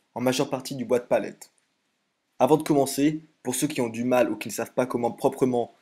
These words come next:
démonter une palette, je vous invite à regarder une de mes vidéos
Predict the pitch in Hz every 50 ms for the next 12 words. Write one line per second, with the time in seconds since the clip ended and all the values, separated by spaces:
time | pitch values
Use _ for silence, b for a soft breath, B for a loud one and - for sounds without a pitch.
0 | b b _ - 131 131 127 127 127 131 123 127 - 113 107 113 120 127 - -
1 | _ _ _ _ _ - - - 117 113 113 110 139 131 131 139 131 131 117 107
2 | 101 123 120 123 120 117 117 110 95 127 139 127 123 123 120 113 107 104 110 110
3 | 110 117 123 123